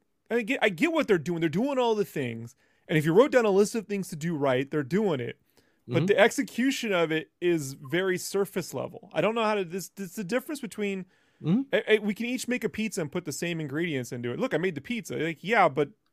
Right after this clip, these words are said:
Speaker 1: that pizza over there from New York is brilliant, and this pizza from Sbarro's, it's got the same fucking ingredients. What's the difference? <laughs> You know, like, it's execution. So, I don't know, man. Like, also,
Speaker 2: <laughs>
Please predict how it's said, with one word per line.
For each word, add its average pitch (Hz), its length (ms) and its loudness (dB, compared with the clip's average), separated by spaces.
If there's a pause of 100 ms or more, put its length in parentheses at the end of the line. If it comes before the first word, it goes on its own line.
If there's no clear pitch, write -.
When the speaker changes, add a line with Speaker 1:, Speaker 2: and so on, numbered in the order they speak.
Speaker 1:
that 180 220 4
pizza 175 280 0
over 147 180 6
there 170 380 4
from 147 200 -8
New 143 100 -4
York 170 300 0
is 127 140 -4
brilliant, 143 600 2
and 135 80 -6
this 202 120 -2
pizza 151 360 -4
from 131 180 -8
Sbarro's, 135 800 4 (240)
it's - 80 -20
got 262 160 6
the 175 80 -2
same 226 280 6
fucking 214 300 8
ingredients. 185 540 4
What's 160 420 8
the 202 60 6
difference? 185 440 0
<laughs> - 0 -
You 170 100 0 (120)
know, 247 160 6
like, - 380 2 (320)
it's 175 280 6
execution. 185 840 -2 (460)
So, 165 460 0 (500)
I 151 160 -4
don't 156 80 -2
know, 139 240 2
man. 131 240 0
Like, 135 220 -2 (280)
also, 214 560 8 (320)
Speaker 2:
<laughs> - 320 -20